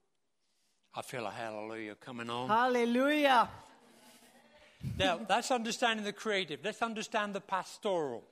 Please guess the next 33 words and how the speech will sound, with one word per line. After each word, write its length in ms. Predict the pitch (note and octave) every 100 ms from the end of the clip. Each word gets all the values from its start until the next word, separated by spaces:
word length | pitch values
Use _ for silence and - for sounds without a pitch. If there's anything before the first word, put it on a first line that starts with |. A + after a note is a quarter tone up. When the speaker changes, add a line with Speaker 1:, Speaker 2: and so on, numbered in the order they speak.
| _ -
Speaker 2:
Alors 160 | A3+
maintenant, 160 | C4+ F4
on 40 |
va 100 | E4
s'occuper 520 | D#4 D4+ - D4 E4 C#4
de 220 | D4 C4+ - - _
comment, 640 | - F#4+ F#4+ G#4 F#4 D#4 C4+
euh, 60 |
comprendre 560 | C#4 D4+ C#4+ - E4+ D#4+
la 100 | B3
créativité 920 | B3 D4 C4 B3+ - A#3+ A#3+ A#3 G3
d'une 140 | G3 A#3
manière 280 | C4 C4+ C4+
pastorale. 680 | B3+ - B3 G3+ F3 D3+ -
Speaker 1:
The, 100 | E3+ F3
the 160 | F3 E3+
New 160 | A3
Testament 580 | A#3 A#3 A#3 - A#3 A#3
word 320 | G3+ G#3+ G#3
comes 180 | - G#3
from 200 | F3+ G3
a 40 | F#3
word 320 | F3 F#3+ F#3+
that 120 | G3 F3+
means 220 | F3 F3
shepherding. 720 | - - A3+ - E3 C3 G#2 - _ _ _
Speaker 2:
Alors 180 | G3+ A3+
le 380 | B3 B3 B3 B3
mot 380 | B3 C#4 E4 D#4+
de, 320 | B3+ A#3 A#3+
du 160 | A3 B3+
Nouveau 240 | C4 C#4
Testament 720 | C#4 B3+ - C4 B3 C4+ D#4+